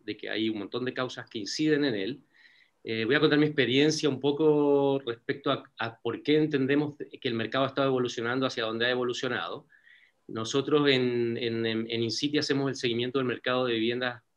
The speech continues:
eh, en venta desde el año dos mil once. O sea, tenemos una serie de diez años para entender cómo ha funcionado. Y uno puede ver que, eh, a principio del año dos mil, para dar una referencia, ¿no es cierto?, de qué, de qué estamos hablando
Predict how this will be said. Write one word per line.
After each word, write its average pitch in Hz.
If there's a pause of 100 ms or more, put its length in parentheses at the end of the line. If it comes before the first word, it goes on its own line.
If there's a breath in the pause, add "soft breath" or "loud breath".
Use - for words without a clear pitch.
(140)
eh, 95 (180)
en 104
venta 143
desde 120
el 110
año 120
dos 113
mil 123
once. 117
O -
sea, 156
tenemos 156
una 151
serie 151
de 143
diez 143
años 147
para 127
entender 123
cómo 135
ha 131
funcionado. 123 (1000 soft breath)
Y 151
uno 214
puede 196
ver 196
que, 180
eh, 131 (260)
a 135
principio 143
del 175
año 175
dos 147
mil, 143
para 131
dar 147
una 165
referencia, 135
¿no 104
es -
cierto?, 131
de 110
qué, -
de 131
qué 131
estamos 131
hablando 113